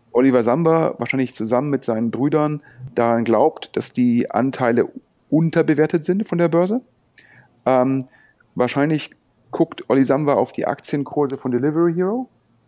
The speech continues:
von HelloFresh und von Home vierundzwanzig,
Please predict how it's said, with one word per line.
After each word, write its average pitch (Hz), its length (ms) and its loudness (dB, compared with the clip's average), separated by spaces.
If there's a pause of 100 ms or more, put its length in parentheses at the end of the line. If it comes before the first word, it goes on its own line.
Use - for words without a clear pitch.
(240)
von 123 160 -2
HelloFresh 131 720 0 (720)
und 143 160 0
von 139 180 -2
Home 139 200 0
vierundzwanzig, 131 920 -4